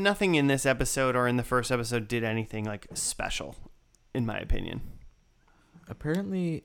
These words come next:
Speaker 2: David Krumholtz was on Raw.
Speaker 1: W W E Raw?
Speaker 2: Yeah.
Speaker 1: Oh, well.
Speaker 2: Fake Drew McIntyre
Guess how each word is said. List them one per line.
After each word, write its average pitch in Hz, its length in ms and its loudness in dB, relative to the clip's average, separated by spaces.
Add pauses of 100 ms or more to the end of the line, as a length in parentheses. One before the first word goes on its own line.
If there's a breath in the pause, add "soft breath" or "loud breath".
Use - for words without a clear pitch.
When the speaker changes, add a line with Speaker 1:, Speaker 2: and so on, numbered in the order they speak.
Speaker 2:
David 139 320 -2
Krumholtz 131 760 -2
was 104 220 -4
on 98 340 -2
Raw. 101 460 2 (720)
Speaker 1:
W 113 280 -2
W 110 300 0
E 117 180 0
Raw? 220 340 -2 (220)
Speaker 2:
Yeah. 113 320 0 (200)
Speaker 1:
Oh, 120 240 -2 (180)
well. 120 120 -6
Speaker 2:
Fake 147 360 2
Drew 143 300 -2
McIntyre 107 840 -2